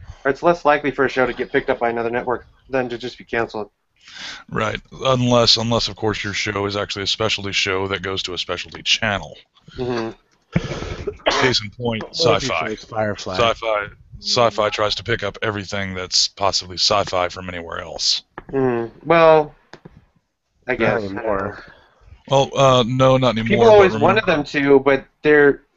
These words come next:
Speaker 1: after a while, they're just like, "We're sick of people asking us to pick the show up. Leave us alone."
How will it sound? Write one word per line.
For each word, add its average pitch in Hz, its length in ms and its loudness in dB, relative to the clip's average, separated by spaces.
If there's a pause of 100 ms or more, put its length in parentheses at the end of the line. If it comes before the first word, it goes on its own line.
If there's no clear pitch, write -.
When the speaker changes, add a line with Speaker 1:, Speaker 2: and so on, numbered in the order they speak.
(320)
Speaker 1:
after 175 280 2
a 165 40 6
while, 147 240 6
they're 147 100 0
just 127 100 -8
like, 139 140 0
"We're 190 100 2
sick 226 260 -4
of 220 120 -2
people 165 380 -6
asking 151 500 2
us 135 220 0
to 139 80 -4
pick 143 220 -4
the 135 60 -4
show 135 260 2
up. 117 260 2
Leave 151 200 -4
us 170 120 -6
alone." 127 440 0